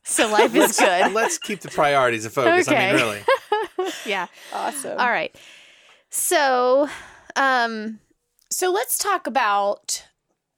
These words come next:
Speaker 3: pre-assessments,
Speaker 1: Mm.
Speaker 3: because I'm in an environment where I am required to get some kind of baseline,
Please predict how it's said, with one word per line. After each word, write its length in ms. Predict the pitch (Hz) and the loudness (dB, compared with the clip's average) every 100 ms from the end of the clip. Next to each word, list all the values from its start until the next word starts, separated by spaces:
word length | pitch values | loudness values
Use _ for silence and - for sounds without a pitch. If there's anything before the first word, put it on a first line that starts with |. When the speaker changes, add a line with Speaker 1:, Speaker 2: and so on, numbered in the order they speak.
| _ _ _ _ _ _ _ | _ _ _ _ _ _ _
Speaker 3:
pre-assessments, 1040 | - 233 180 170 160 - 156 - - - - _ 202 | -8 -4 -4 -4 -6 -8 -10 -12 -6 -6 -6 _ -12
Speaker 1:
Mm. 140 | 202 | -8
Speaker 3:
because 460 | 220 175 240 202 170 | -6 -4 -2 -4 -4
I'm 300 | 180 208 233 | -2 -2 -2
in 100 | 254 | -4
an 120 | 262 285 | -2 0
environment 920 | 320 220 170 170 180 233 - - - _ _ _ | 0 0 -2 -4 -6 -10 -10 -12 -12 _ _ _
where 640 | - 180 185 175 175 247 277 _ _ _ _ - | -10 -4 -2 -2 -4 -4 -8 _ _ _ _ -4
I 180 | 208 | -2
am 200 | 208 240 | -2 -4
required 680 | 294 311 202 160 151 185 240 _ _ _ _ _ _ _ _ | -4 -4 -4 -4 -4 -6 -8 _ _ _ _ _ _ _ _
to 120 | - | -10
get 240 | - 220 - | -4 -4 -4
some 260 | 226 214 | -4 -4
kind 320 | 214 220 208 | -4 -4 -4
of 240 | 208 151 139 | -6 -10 -4
baseline, 1000 | 190 233 - - 214 214 220 254 277 | -4 -2 -4 -4 -4 -2 -2 -2 -4